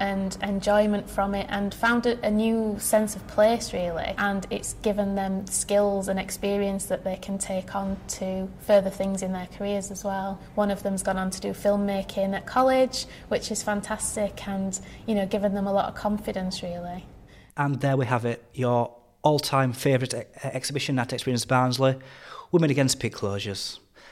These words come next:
Speaker 2: Thank you once again for everyone who voted in that and all your lovely memories that you've shared, and thanks to Amanda Stone who created an, an amazing installation out of cardboard in the main gallery. So now we're gonna hear some more memories from staff from the last few years.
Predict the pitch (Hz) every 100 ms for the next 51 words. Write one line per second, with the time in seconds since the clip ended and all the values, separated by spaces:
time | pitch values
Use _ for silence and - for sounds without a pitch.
0 | - - - 175 - 180 160 151 135 151
1 | 147 - 127 143 139 135 127 123 110 131
2 | 120 131 120 123 123 120 123 120 123 127
3 | 123 123 123 123 120 - 120 120 - 139
4 | 131 139 - - 135 135 - 143 143 -
5 | - - 131 127 123 - 139 127 117 123
6 | 117 135 120 127 120 120 135 123 127 139
7 | 135 117 113 120 110 117 117 117 - 110
8 | 110 104 - 117 120 110 107 - - -
9 | - 127 110 107 110 110 107 110 104 101
10 | - - _ _ _ _ _ _ - 175
11 | 170 202 190 190 175 175 170 170 - -
12 | 160 156 170 170 160 160 143 - 139 127
13 | - 156 135 - - 143 127 131 127 -
14 | 127 123 139 117 - -